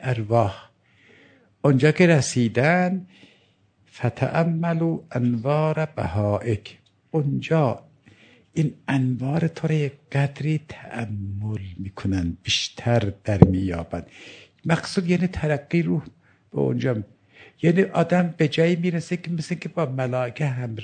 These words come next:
ردیف می‌شه. اینا مشکل، حالا همین اندازه بشنوید. "و نظروها."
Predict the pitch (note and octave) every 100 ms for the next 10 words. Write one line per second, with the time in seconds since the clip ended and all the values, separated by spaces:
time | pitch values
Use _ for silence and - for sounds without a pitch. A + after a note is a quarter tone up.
0 | - _ - _ - A#2+ A#2+ C#3 - A#2+
1 | - - D#4+ C#4 G#3 - G3+ D#3 C#3+ D3
2 | D#3+ D#3 C3 A#2+ A#2 A2 - - - _
3 | _ _ _ _ _ _ _ _ _ _
4 | _ _ _ - D#3 G3 G3 F#3+ C#3+ A#2
5 | B2+ A#2+ G#2+ G#2